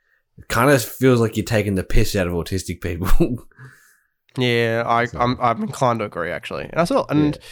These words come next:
Speaker 1: But in saying
Speaker 2: Yeah.
Speaker 1: that, the voice was funny. Like, it ha-, it was a funny idea. It worked. But it only worked in a certain way. And when you stopped doing it that way, it was like, "Okay, it's not, it's no longer funny. It seems like it's a chore. It seems like it's something he's,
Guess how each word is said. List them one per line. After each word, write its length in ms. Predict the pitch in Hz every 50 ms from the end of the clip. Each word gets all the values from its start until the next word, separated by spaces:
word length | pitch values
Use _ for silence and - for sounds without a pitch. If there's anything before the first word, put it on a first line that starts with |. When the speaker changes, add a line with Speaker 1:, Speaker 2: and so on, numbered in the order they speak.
| - - - - -
Speaker 1:
But 100 | 151 147
in 100 | 151 131
saying 340 | - 196 180 165 147 143
Speaker 2:
Yeah. 300 | 156 147 123 107 95 95
Speaker 1:
that, 140 | 90 95 131
the 80 | 135 127
voice 380 | 120 120 139 143 139 - -
was 320 | 110 107 120 117 110 101 -
funny. 420 | - - - 113 113 107 92 76
Like, 140 | 78 82 69 90
it 60 | 98 101
ha-, 80 | 120 82
it 60 | 113
was 140 | 117 107 104
a 40 | 104
funny 460 | - - - - 120 120 117 113 107
idea. 560 | 101 95 90 90 98 95 90 82 71 67 85
It 80 | - 82
worked. 720 | 87 98 104 98 87 76 73 71 64 - - - - _ _ _ _ _ _ _ _ _ _ _ _ _ _ _ _ _ _ _ _
But 160 | - - 104 107
it 80 | 101
only 300 | 82 107 117 117 123 120
worked 320 | 110 104 110 107 101 - -
in 100 | 107 98
a 20 |
certain 380 | 92 - - 107 98 76 85 90
way. 220 | 90 92 87 85
And 100 | 87 90
when 140 | 101 101 95
you 60 | 90
stopped 280 | - - 95 76 82 82
doing 220 | 104 101 101 98
it 80 | 87 80
that 180 | 82 69 65
way, 220 | 73 78 76 71 62
it 80 | 57
was 120 | 76 80 78
like, 140 | 78 65 - - -
"Okay, 180 | 82 73 67 - _ -
it's 260 | 104 104 90 - -
not, 240 | 120 110 95 - -
it's 180 | - 104 - -
no 140 | 123 120 117
longer 200 | 113 110 104 95
funny. 400 | - - 98 92 92 87 85 80
It 120 | 82 -
seems 240 | - 104 101 98 85
like 100 | 101 90
it's 100 | 87 -
a 60 | - -
chore. 540 | - - 95 87 82 82 80 80 82 90 -
It 120 | 87 -
seems 200 | - 101 98 90
like 120 | 90 87 87
it's 100 | 90 -
something 240 | 110 95 90 85
he's, 320 | 76 - - 95 90 82